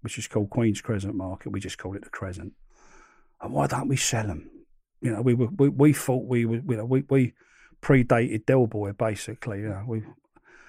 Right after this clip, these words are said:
so I thought, "Oh no." All of a sudden, my, you know,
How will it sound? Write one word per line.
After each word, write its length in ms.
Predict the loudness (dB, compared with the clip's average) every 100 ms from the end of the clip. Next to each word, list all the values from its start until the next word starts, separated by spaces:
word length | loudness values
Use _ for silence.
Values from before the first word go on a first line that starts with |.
| _ _ -8
so 180 | -2 -2
I 60 |
thought, 340 | -2 -4 -4 -8 _ _ 0
"Oh 140 | 2
no." 260 | 2 -2 -2
All 160 | 6 6
of 80 | 6
a 40 |
sudden, 340 | 4 6 8
my, 300 | 6 6 2 -4 _ -20 -20 _ _
you 80 | -2
know, 140 | -2